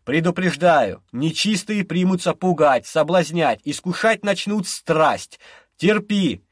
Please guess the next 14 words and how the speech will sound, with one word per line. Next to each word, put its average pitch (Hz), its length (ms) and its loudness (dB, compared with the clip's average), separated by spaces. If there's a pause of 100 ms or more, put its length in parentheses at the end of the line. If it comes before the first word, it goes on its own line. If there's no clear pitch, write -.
(100)
иначе 180 420 0
ничего 180 360 0
не 175 140 2
выйдет 160 320 -4
с - 100 -10
нами. 98 400 -8 (260)
А 196 140 4
искушать 254 480 0
они 226 180 2
любят 220 360 0
и 214 40 -2
умеют, 196 720 -2
порой 196 320 4
сильнее, 185 680 0